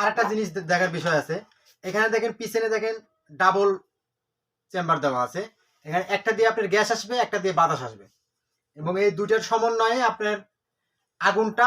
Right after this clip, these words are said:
চতুর্দিক দিয়ে সরে যাবে। আপনারা যখন পাতিল রাখবেন এখানে, এই যে এখানে যদি কোনো পাতিল দেই আমি, সেই ক্ষেত্রে দেখেন এই পাতিলের আগুনটা আপনার চতুর্দিক দিয়ে সরে যাবে। সরে গেলে আপনার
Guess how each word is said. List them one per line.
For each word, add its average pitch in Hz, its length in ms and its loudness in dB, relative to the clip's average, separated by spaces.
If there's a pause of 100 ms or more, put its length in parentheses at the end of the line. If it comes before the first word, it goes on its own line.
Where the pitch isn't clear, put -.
(120)
চতুর্দিক 240 460 -4
দিয়ে 220 200 0
সরে 254 240 2
যাবে। 147 220 2
আপনারা 185 240 -6
যখন 214 240 -4
পাতিল 233 240 -2 (100)
রাখবেন 196 280 0
এখানে, 160 200 -2 (640)
এই 160 80 -12
যে 185 60 -6 (100)
এখানে 208 180 -2 (100)
যদি 208 120 -6 (100)
কোনো 208 200 -2
পাতিল 226 300 2
দেই 170 180 0
আমি, 160 120 -2 (100)
সেই 190 140 -2
ক্ষেত্রে 190 320 -4
দেখেন 151 200 -6 (680)
এই 165 120 -8 (100)
পাতিলের 202 380 2 (140)
আগুনটা 202 380 0
আপনার 202 260 -8
চতুর্দিক 226 560 -6
দিয়ে 226 120 2 (120)
সরে 226 240 2
যাবে। - 160 0 (160)
সরে 202 240 2
গেলে 220 120 0 (120)
আপনার 202 200 -6